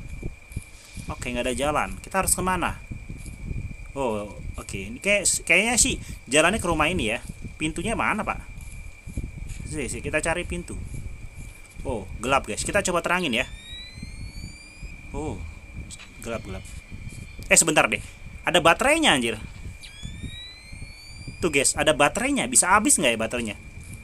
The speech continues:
Oh, ini ada tulisan empat. Bisa, bisa. Berarti kita harus, waduh, nanti kalau misalnya baterainya habis, kita nggak bisa pakai senter. Eh, nggak bisa pakai senter. Nggak bisa pakai kamera dong. Aku cari pintunya dulu, guys. Mana sih? Oh, ini. Tem,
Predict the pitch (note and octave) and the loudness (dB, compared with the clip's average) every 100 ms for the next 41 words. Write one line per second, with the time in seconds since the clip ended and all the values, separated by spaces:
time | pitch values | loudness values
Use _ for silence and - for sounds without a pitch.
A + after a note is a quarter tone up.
0 | - - F#3 B3 A#3 B3 G#3+ G3 G3+ F#3+ | -12 2 6 8 8 6 6 6 2 0
1 | - A#3 - - - G3 F3 G3 D#3 E3 | 4 6 6 6 6 8 6 6 4 0
2 | A3 A3+ A3 G#3 - - - - - F#3+ | 0 2 4 6 4 2 -8 -10 6 6
3 | F3 D#3 B3 C4 A3+ D#3+ D#3+ F#3+ F#3 C4 | 8 4 2 0 2 2 2 2 4 4
4 | B3+ C4 D#3 E3 E3 F3 C4 F#3 C#3+ C#3 | 4 2 2 2 2 2 2 4 4 4
5 | C3 C3 B2 B2 A#2+ F#2+ G#2+ - - - | 2 2 0 0 0 -2 -6 -8 -10 -10
6 | - F#3 E3+ F#3 G3+ G#3+ A3+ C#3+ G#2+ A#2+ | 2 4 4 4 2 2 0 -2 -4 -2
7 | E3+ A3+ G#3+ G#3+ G#3 G#3 G3 F#3+ A2+ - | 0 2 4 4 4 4 4 4 2 0
8 | - - - - - - - - - - | -2 -8 -8 -8 -8 -10 -8 -10 -6 -6
9 | - - - - - - - - - - | -8 -12 -12 -8 -8 -6 -10 -8 -8 -8
10 | - - G#3 D#3+ G#2 F3+ G3 - - - | -6 -6 -4 -2 -2 -4 -6 -8 -8 -10
11 | - - A#3+ C4 B3+ A2 G#2 D#3 G#3 D#3+ | -8 -2 2 2 2 -2 -2 -2 -4 -4
12 | - - - - - - - - - - | -6 -4 -4 -4 -6 -8 -8 -10 -10 -12
13 | - - - - - - - - - - | -12 -10 -12 -10 -6 -6 -6 -8 -12 -12
14 | - - - - - - - - - - | -10 -10 -10 -14 -18 -14 -10 -8 -8 -10
15 | - - - - - - - | -8 -8 -8 -10 -8 -6 -6